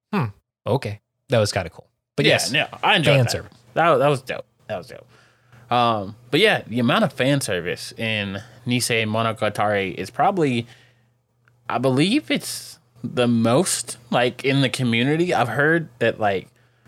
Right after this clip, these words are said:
Speaker 2: this one has the most fan service out of all of them. I don't know if it's simply because of the toothbrush scene or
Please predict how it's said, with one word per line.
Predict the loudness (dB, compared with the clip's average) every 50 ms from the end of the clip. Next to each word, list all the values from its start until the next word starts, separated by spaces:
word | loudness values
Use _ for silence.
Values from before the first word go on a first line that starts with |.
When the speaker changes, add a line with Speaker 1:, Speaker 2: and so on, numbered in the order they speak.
| -10 -4
Speaker 2:
this | -4 -4 -2 -2 0
one | 0 0 2
has | 2 2 2 0 -2 -4
the | -6 -6
most | -4 -2 -2 0 0 -2 -4 -6 -10 -6
fan | -4 -2 0 0 0 -2
service | -2 0 0 0 0 -2 -4 -4 -4
out | -2 -2 0
of | 2 2
all | 2 2 2 2
of | 2 0
them. | 0
I | 2
don't | 2 4
know | 4 2
if | 0
it's | -2 -6
simply | -4 -6 -6 -6 -8 -10
because | -8 -6 -4 -4 -4
of | -4
the | -6 -6
toothbrush | -8 -6 -4 -4 -4 -4 -4 -2 0 0 0 0 -2 -6
scene | -6 -6 -4 -4 -6 -6 -8 -10 -14 _ _ _ _ _ _ _ _ _ _ _ _ _ _ -2
or | 0 2 4 4 4 4 2 2 0 -2 -4 -8 -14